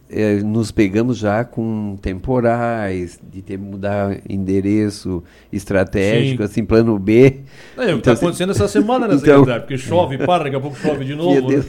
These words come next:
Speaker 2: É.
Speaker 1: Então, assim, graças a Deus, o, o, o, a, os padres aí, eles sempre nos, eles nos abençoam, né, com a presença, né,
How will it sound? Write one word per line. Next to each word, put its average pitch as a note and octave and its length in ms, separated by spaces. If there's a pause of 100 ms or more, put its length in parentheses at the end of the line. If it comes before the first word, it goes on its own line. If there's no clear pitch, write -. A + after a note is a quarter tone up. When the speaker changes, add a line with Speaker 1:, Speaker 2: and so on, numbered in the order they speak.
(340)
Speaker 2:
É. B2+ 180 (180)
Speaker 1:
Então, A2+ 220
assim, C3+ 200
graças C#3 340
a C3+ 40
Deus, B2+ 500
o, A#2 480 (100)
o, A2+ 340
o, G#2 520 (100)
a, F#2+ 500
os G#2 240
padres A2+ 540
aí, A2+ 240
eles A#2 200
sempre B2 360
nos, A#2 440 (680)
eles A2 180
nos A#2 200
abençoam, A#2+ 680
né, B2 140
com B2 100
a A#2+ 60
presença, A#2+ 640
né, A#2+ 140